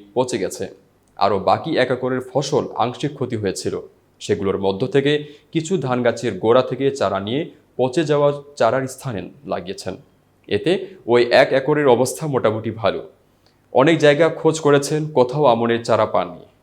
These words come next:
পেলে আরেকবার লাগাতেন। এরপরও তার কিছু জমির ফসল রক্ষা পেয়েছে, কিন্তু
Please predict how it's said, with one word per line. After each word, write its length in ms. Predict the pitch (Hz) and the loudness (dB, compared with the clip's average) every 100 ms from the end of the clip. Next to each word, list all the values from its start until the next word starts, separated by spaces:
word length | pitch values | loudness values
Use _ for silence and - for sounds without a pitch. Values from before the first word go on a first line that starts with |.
| _ - | _ 0
পেলে 200 | 117 143 - | 4 4 4
আরেকবার 360 | 107 127 123 135 | 4 4 4 4
লাগাতেন। 400 | 104 98 90 82 - - _ | 4 0 -4 -8 -10 -20 _
এরপরও 420 | 101 113 113 139 147 | -4 -4 0 2 4
তার 180 | 117 107 | 2 0
কিছু 200 | 120 127 117 | -2 -4 -4
জমির 320 | 110 120 139 | -2 -2 -4
ফসল 280 | 139 135 139 | -6 -6 -2
রক্ষা 300 | 101 - 120 | -2 -4 -6
পেয়েছে, 400 | 143 185 185 98 - - _ _ _ _ | -2 -2 -2 -6 -8 -14 _ _ _ _
কিন্তু 260 | 151 160 | 2 2